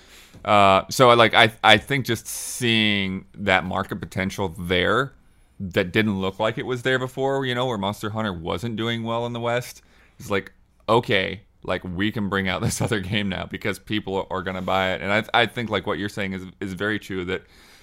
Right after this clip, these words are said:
people are now going to be familiar enough with Monster Hunter systems from Monster Hunter World that they will f-, work out whatever, you know, might be holding them back. Uh, so yeah, I, I, I think that,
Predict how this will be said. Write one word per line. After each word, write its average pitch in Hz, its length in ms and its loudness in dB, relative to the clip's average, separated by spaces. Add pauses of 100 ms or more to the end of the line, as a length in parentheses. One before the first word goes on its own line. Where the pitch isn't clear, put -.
(160)
people 139 300 0
are 110 160 2
now 107 360 4
going 104 220 0
to 101 60 -2
be 95 200 -2
familiar 95 600 -4
enough 98 340 -4
with - 400 -8
Monster 95 380 -2
Hunter 92 180 -4
systems 104 500 -6
from 101 260 -4
Monster 107 260 -4
Hunter 113 240 -4
World 113 320 0
that 101 160 0 (120)
they 98 320 0
will 98 460 -2 (100)
f-, - 280 -20 (200)
work 117 440 2
out 107 340 6 (460)
whatever, 95 760 0 (320)
you 110 80 -4
know, 92 120 -2
might 90 180 -6
be 87 80 -10
holding 87 300 -6
them 85 100 -6
back. 85 320 -4 (540)
Uh, 82 320 -6
so 90 480 -2
yeah, 95 160 2
I, 107 80 8
I, 113 300 6
I 104 40 4
think 101 280 -4
that, 92 240 -2